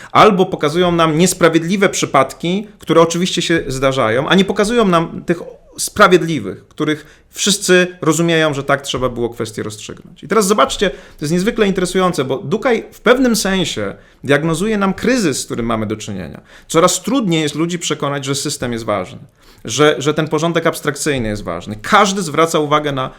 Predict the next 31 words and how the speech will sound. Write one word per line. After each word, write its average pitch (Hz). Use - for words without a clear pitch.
jakąś 143
konkretną 120
osobę, 151
na 127
jej 123
konkretne 123
cierpienie. 113
Łatwiej 151
jest 180
populistom, 123
trudniej 196
jest 165
ludziom, 165
którzy 156
racjonalnie 147
myślą. 127
To 135
trochę 180
uzasadnia 160
te 110
kryzysy. 92
Kiedyś 180
miałem 190
wykład 165
dotyczący 151
praworządności. 143
Wiecie, -
praworządność 202
też 240
jest 196
abstraktem. 104